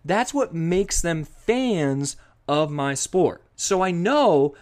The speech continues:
that those individuals that live right around me that are interested in sport are probably going to choose to come and consume my sport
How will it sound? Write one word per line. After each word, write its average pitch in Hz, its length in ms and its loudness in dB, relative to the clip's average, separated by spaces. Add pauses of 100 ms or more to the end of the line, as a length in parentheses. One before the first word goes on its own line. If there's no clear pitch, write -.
that 175 160 -2
those 220 200 4
individuals 202 640 2 (160)
that 196 180 -2
live 196 300 -2
right 185 160 -8
around 226 560 -2
me 160 220 -4
that 170 180 -8
are 170 140 -8
interested 226 420 -4
in 180 80 -4
sport 294 480 -2 (180)
are 214 140 -2
probably 214 440 -6
going 185 260 -4
to 226 100 -10
choose 180 320 -8
to - 80 -8
come 156 240 -10
and 170 140 -8
consume 269 480 -4
my 208 180 -2
sport 139 460 -2